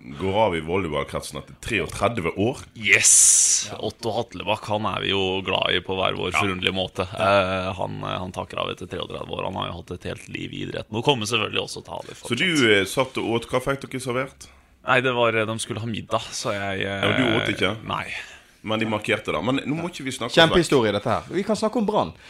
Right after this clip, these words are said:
Speaker 3: Eh, først og fremst, eh, vi har, vi har en del lojale lyttere som har,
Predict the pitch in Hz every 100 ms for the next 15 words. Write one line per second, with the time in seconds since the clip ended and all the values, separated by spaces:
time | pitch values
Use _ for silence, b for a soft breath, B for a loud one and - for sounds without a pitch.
0 | B B 170 170 233 226 170 165 - -
1 | 143 131 120 151 156 180 - 165 175 208
2 | 170 175 160 160 156 135 127 127 123 151
3 | 110 92 123 117 127 117